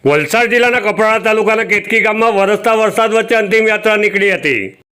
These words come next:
સ્મશાન સુધી પહોંચવા રસ્તો ન હોવાથી ખનકીના વહેણમાંથી લોકો પસાર થતા જોવા મળ્યા હતા.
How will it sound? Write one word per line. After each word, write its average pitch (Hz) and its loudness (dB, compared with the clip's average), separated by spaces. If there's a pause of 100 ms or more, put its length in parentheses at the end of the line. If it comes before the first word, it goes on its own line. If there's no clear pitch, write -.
(560)
સ્મશાન 175 0
સુધી 240 4
પહોંચવા 226 2
રસ્તો 220 0
ન 220 2
હોવાથી 220 2
ખનકીના 214 0
વહેણમાંથી 220 2
લોકો 208 2
પસાર 202 0
થતા 214 0
જોવા 208 2
મળ્યા 196 0
હતા. 117 -4